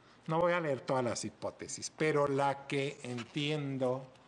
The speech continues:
sustentó la orden de aprehensión, y entiendo porque la orden de aprehensión se fundamentó en el dieciséis sin explicarnos exactamente en qué inciso, pero de las,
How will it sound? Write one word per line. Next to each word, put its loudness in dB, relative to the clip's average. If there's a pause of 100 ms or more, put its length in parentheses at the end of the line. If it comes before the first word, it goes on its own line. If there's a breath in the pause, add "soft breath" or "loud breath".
(200 loud breath)
sustentó -2
la 2
orden 2
de 2
aprehensión, -2
y -2
entiendo 0
porque -6
la -2
orden -4
de -2
aprehensión -6 (220 loud breath)
se -6
fundamentó -2
en 2
el -2
dieciséis -2
sin -2
explicarnos -4 (260 loud breath)
exactamente -2 (280 loud breath)
en -2
qué 0
inciso, 0 (360 loud breath)
pero 2
de 4
las, 0